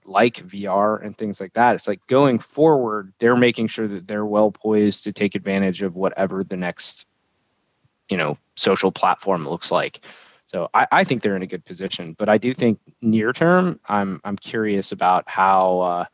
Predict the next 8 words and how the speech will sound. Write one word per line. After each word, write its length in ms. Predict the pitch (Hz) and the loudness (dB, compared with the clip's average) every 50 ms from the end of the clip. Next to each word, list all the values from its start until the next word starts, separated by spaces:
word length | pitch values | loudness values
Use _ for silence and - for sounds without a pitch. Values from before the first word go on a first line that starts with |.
| _ - - - - _ _ _ | _ -20 -20 -20 -20 _ _ _
how 180 | - 123 123 | 0 2 2
antitrust 680 | 110 113 113 110 - 107 101 - - 107 101 - - 101 | 4 2 2 2 2 0 0 2 2 2 0 0 -2 -10
is 100 | 92 - | -12 -8
going 240 | - 101 92 92 90 | -8 -6 -6 -8 -10
to 420 | - - 95 90 90 87 82 78 _ | -12 -14 -12 -10 -10 -12 -12 -14 _
potentially 400 | _ 104 - 110 101 - - 98 | _ -6 -4 -2 -2 -2 -4 -8
unwind 500 | 67 71 92 95 90 87 90 92 98 92 | -8 -8 -10 -8 -8 -8 -6 -6 -6 -6
them, 280 | 87 82 85 85 82 | -6 -8 -10 -12 -14